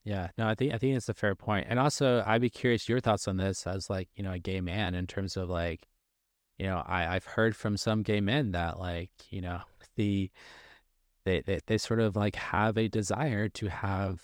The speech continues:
you know, spaces that are exclusive to males. So, for example, <laughs> you know, you're not gonna be at risk of getting any, a-, anyone pregnant if it's, like, you know,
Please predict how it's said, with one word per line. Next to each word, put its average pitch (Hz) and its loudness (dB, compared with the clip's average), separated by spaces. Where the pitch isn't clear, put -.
you 104 -4
know, 101 0
spaces 92 -2
that 87 -4
are 87 -2
exclusive - 0
to 98 0
males. 98 2
So, 95 -4
for - -6
example, 104 -4
<laughs> - -18
you 110 -2
know, 98 -4
you're 98 0
not 101 0
gonna 123 0
be 127 4
at 107 0
risk 131 0
of 104 0
getting 110 2
any, 123 0
a-, 120 0
anyone 117 2
pregnant 95 0
if - -4
it's, - -6
like, 92 0
you 95 -2
know, 92 0